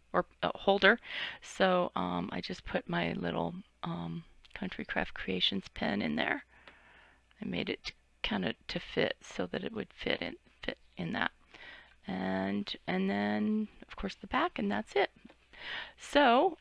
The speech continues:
I hope you enjoyed my, um, preview of my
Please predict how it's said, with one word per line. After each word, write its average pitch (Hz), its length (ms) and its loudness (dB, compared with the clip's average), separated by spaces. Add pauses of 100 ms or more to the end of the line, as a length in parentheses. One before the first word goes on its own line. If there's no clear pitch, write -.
I 202 120 2
hope 254 240 0
you 214 100 4
enjoyed 202 480 4
my, 185 640 4
um, 185 540 0
preview 220 400 0
of - 260 2
my 180 440 2